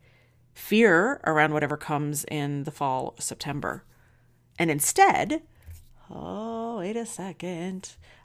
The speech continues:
Um, what I feel right now and what I know right now, because I couldn't see what it is, still can't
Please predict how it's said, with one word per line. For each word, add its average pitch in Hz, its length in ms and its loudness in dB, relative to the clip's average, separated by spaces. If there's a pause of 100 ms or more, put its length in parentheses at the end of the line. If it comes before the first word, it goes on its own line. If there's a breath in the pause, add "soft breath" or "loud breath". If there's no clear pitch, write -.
(120)
Um, 156 280 -4
what 160 160 0
I 156 80 2
feel 185 340 0
right 156 240 0
now 156 260 0
and 165 100 -2
what 143 100 -4
I 147 60 -2
know 143 180 -2
right - 260 -6
now, 139 520 -4
because 143 180 -10
I 143 60 -8
couldn't - 340 -2
see 180 220 0
what 139 140 -2
it - 80 -8
is, - 200 -2
still 170 220 -4
can't - 500 -12